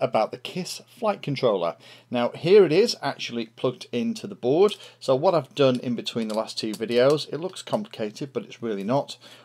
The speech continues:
All I've done is I've actually soldered the E S Cs onto the places on the board. And then what I've done is I've connected the bottom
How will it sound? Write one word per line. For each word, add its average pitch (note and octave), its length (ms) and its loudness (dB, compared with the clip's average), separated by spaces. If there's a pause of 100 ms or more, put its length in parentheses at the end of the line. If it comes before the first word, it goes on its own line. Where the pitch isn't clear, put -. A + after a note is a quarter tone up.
(100)
All F3 220 6
I've - 160 4
done C3+ 280 6 (280)
is A#2 340 -6
I've A2+ 300 -8
actually G#2+ 360 -10
soldered C#3 800 0
the A2+ 160 -8
E C3+ 180 -2
S A2+ 140 -6
Cs G3+ 640 -8 (240)
onto A2+ 800 -4 (320)
the G#2+ 260 -8 (380)
places A2 580 -4
on G2+ 140 -6
the F#2 80 -8
board. D#3+ 520 6 (420)
And B2 160 -2
then C3+ 120 0
what F3 140 8
I've C3 160 4
done D3 300 6 (260)
is A#2+ 100 -8
I've A#2 220 -2
connected B2+ 680 -4
the A#2+ 80 -2
bottom A#2 680 -2